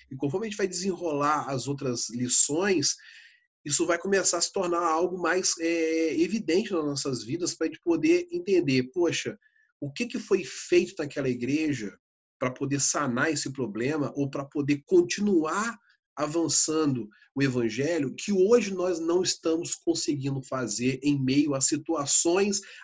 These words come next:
a armas destrutivas como essa. A principal característica da igreja em Atos, né,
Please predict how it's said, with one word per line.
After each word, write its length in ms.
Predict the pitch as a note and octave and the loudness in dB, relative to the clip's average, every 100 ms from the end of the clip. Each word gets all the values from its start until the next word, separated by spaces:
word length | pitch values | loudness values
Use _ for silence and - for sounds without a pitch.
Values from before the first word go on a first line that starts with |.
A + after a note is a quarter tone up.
| - | -2
a 80 | |
armas 640 | E3 E3+ G3 F#3+ D#3+ C#3+ B2+ | 0 2 4 2 2 2 2
destrutivas 800 | C3+ D3+ - D#3 - D#3+ D3+ C3+ | 2 0 0 -6 -2 0 0 -4
como 320 | - C#3 A#2+ | -4 -2 -2
essa. 400 | G2 E2+ - - | -4 -8 -10 -10
A 640 | _ - - - _ _ | _ -20 -20 -20 _ _
principal 320 | A#3 A3 C#4 | 0 2 0
característica 720 | C#4 C#4 - A3+ G3+ B3 - | 0 -2 0 0 2 2 2
da 120 | G#3 G3+ | 0 0
igreja 480 | E3+ E3+ F#3+ F#3+ | 4 6 6 2
em 160 | F3+ F3 | 0 2
Atos, 560 | C3+ B2+ B2 A2+ - - | 2 0 -4 -8 -8 -6
né, 320 | B2 C#3 C#3+ | -2 0 -2